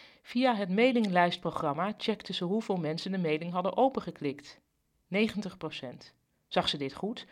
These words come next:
Een normaal percentage was zestig procent.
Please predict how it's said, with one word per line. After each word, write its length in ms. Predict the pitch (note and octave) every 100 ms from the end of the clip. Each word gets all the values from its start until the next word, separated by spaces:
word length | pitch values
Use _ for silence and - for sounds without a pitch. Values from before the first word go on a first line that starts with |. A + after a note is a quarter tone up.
| - -
Een 80 | F3
normaal 380 | E3 D#3 G#3+
percentage 680 | A#3+ D3 D3 D3 C3 C#3+ E3
was 180 | D#3+ -
zestig 360 | A3+ A#3+ -
procent. 560 | - D#3 - C#3 D3 -